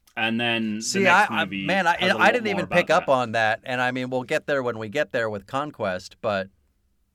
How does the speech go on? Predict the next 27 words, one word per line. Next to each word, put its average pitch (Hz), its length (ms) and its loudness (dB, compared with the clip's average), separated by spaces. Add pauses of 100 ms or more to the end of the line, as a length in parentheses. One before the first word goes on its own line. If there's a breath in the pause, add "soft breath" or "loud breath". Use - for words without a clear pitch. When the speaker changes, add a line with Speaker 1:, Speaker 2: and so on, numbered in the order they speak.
(120)
Speaker 2:
but 107 160 -8
the 123 80 -14
speech 156 300 -6
Speaker 1:
Yeah. 98 140 -4
Speaker 2:
that 123 240 -6
<laughs> - 20 -
Ricardo 131 640 -2
Montalban - 720 -8 (100)
has - 240 -8
to 131 100 -12
give, 123 340 -6
I 127 140 -4
just - 240 -16
thought, - 420 -6 (760 loud breath)
uh, 147 400 -2
and 185 180 4
I, 156 140 2
I 180 60 6
Speaker 1:
But, 185 60 8
Speaker 2:
wanna 170 140 4
save 160 200 4
Speaker 1:
but - 40 6
I, 175 120 6
Speaker 2:
it, 95 100 -10
but 120 200 0 (260)
Speaker 1:
<laughs> - 260 -20
yeah, 156 360 0